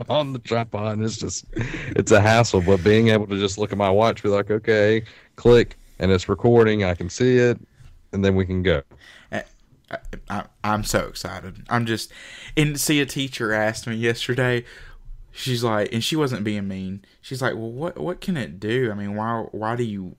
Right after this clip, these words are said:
Speaker 2: why would you want that? Why would I want this thing?" And I sat there and I couldn't really explain it to her. I was like,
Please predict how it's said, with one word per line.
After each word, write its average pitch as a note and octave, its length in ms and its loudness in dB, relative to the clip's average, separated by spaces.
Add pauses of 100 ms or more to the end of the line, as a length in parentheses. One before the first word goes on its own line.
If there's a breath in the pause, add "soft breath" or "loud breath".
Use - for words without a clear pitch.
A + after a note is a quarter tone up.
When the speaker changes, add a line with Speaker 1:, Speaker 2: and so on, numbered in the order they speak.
Speaker 2:
why A2+ 200 -2
would G#2+ 200 -2
you F#2+ 140 -10
want A2 340 -8
that? F#2 160 -8
Why A#2+ 220 2
would A2 160 2
I A2+ 220 2
want G#2+ 280 -8
this G2+ 200 -10
thing?" G2 260 -10 (460 loud breath)
And D3+ 160 6
I F#3 100 8
sat - 280 2
there D#3+ 80 -2
and D#3 80 2
I D3+ 60 0
couldn't D3+ 320 -2
really D3+ 160 -4
explain C#3+ 480 -4
it C3 160 -6
to B2+ 140 0
her. G#2 160 0
I G#2+ 40 -6
was G#2 120 -8
like, A2 300 -8